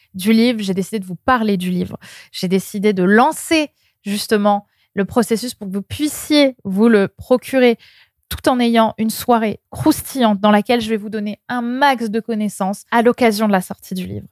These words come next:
Mais surtout parce que je voulais vous faire une soirée avec un maximum de contenu pour les femmes qui se sont retrouvées dans cette vidéo, les femmes qui ont envie d'avancer dans leur vie amoureuse,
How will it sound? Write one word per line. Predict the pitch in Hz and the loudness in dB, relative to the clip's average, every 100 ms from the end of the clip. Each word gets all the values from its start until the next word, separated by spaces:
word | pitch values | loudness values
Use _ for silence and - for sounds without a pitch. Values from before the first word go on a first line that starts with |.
| - | 0
Mais | 214 254 | 4 4
surtout | - - - 277 - 208 | 2 -6 -4 -6 -6 -2
parce | 214 - | -2 0
que | 233 | -2
je | 208 | 0
voulais | 233 | 0
vous | 233 | -2
faire | 233 - 240 | -2 0 0
une | 208 | 0
soirée | 196 - 247 226 214 - | -6 -4 0 2 0 -2
avec | 190 202 208 | -4 -2 -2
un | 202 | -2
maximum | 202 220 254 247 - - 214 208 190 - | 0 2 0 -2 -10 -4 0 0 -2 -4
de | 185 | -2
contenu | 214 220 - 233 | -2 -2 -4 -4
pour | - 202 | -2 -2
les | 214 | 0
femmes | 226 294 294 | 0 -2 -4
qui | 226 | -6
se | - | -10
sont | 202 | -12
retrouvées | - 202 196 | -10 -6 -4
dans | 185 | -2
cette | - 180 | -4 -2
vidéo, | 185 175 175 - _ - - - | 0 0 -2 -6 _ -20 -10 -4
les | |
femmes | 202 233 240 | 0 0 0
qui | 233 | -4
ont | - - | -6 -2
envie | 254 277 339 | 0 2 2
d'avancer | 233 208 196 190 | 2 2 0 -2
dans | 180 | -2
leur | 170 | 0
vie | 175 175 | 0 -2
amoureuse, | 175 196 - - | -4 -6 -8 -10